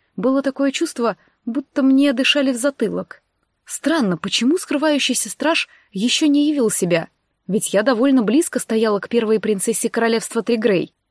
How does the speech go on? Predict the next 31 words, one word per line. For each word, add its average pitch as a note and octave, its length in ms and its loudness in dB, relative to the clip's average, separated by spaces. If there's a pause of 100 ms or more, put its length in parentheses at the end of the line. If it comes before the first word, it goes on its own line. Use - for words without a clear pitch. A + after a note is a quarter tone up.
(320)
«Я B3 240 2
заблудилась», B3+ 760 2 (400)
постаралась F#3+ 520 -2
я G3 120 0
ответить A#3 380 -4
как - 160 -6
можно A3+ 260 -2
спокойнее. E3+ 680 -2 (400)
Эльта D#4+ 300 0
смахнула C4 460 0
бабочку B3+ 400 0
с - 100 -4
руки, A#3+ 360 -2 (300)
развернулась A3 640 2
ко G#3+ 100 -2
мне G#3+ 140 0
лицом — D4 420 0 (400)
так C4 180 -6
как G#3+ 220 -4
до A#3+ 80 4
этого C#4 340 2
сидела C4+ 400 0
в - 60 -14
полоборота, A#3+ 640 2 (340)
склонила A3+ 580 -2
голову G#3 360 0
набок C4 420 -2 (120)
и G3+ 80 -4
коснулась A#3+ 600 -2
белого B3 380 0
медальона. A3 720 -2